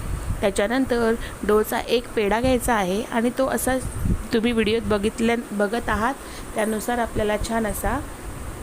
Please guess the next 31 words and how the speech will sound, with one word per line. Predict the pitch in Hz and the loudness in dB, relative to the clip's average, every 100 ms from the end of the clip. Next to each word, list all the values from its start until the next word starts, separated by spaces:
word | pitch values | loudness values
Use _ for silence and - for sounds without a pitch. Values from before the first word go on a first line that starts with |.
| - - - | -12 -14 -8
खाली | 240 240 254 | -4 0 0
पेपर | - 196 196 233 | 2 0 2 -2
आणि | - 214 240 | 0 0 2
वरतीही | 233 196 - 226 | 2 0 -2 0
पेपर | 254 202 208 208 | 0 0 0 2
घेऊन | 254 269 254 | 4 4 4
लाटून | 262 202 - 240 | 4 2 0 2
घ्यायचा | 240 185 185 | 2 2 0
आहे. | 170 165 165 - - - 240 | 0 -2 -6 -10 -12 -6 0
तुम्ही | 247 | 2
डायरेक्ट | 247 208 190 247 | 2 2 0 2
लाटलं | 262 262 233 202 196 | 2 2 2 0 2
तर | 226 | 2
हे | 226 | 4
लाटण्याला | 240 190 - 202 208 | 4 2 -2 -2 -2
चिटकणार, | 208 240 247 233 170 - - - - | 0 0 0 0 0 -4 -8 -12 -6
त्यासाठी | 208 196 240 226 208 | -2 0 0 -2 -2
असा | - - 254 | -2 -2 -4
कोणताही | - - 233 233 277 294 | -6 -2 0 2 2 0
प्लॅस्टिकची | 277 208 - 226 - 240 | 0 -2 -2 -4 -4 -6
शीट | - 220 | -2 -2
घ्यायची | 196 214 185 - 214 | 0 2 2 0 -4
आहे | 180 185 294 - - - - - - - - - | -4 -4 -4 -6 -6 -6 -2 -4 -4 -12 -8 -4
किंवा | 247 247 | 0 0
तुमच्याकडे | 240 220 247 233 226 220 | 2 0 0 2 2 2
जर | 214 220 220 - - - | 2 2 2 -2 -6 0
तेलाची | 240 214 220 220 233 226 226 - - | 4 4 4 2 2 0 -2 -8 -4
पिशवी | 220 - 233 | -2 0 2
असेल | 202 185 196 196 254 | 2 2 -2 -2 -2
ती | |
घेतली | 233 233 233 | 0 0 -2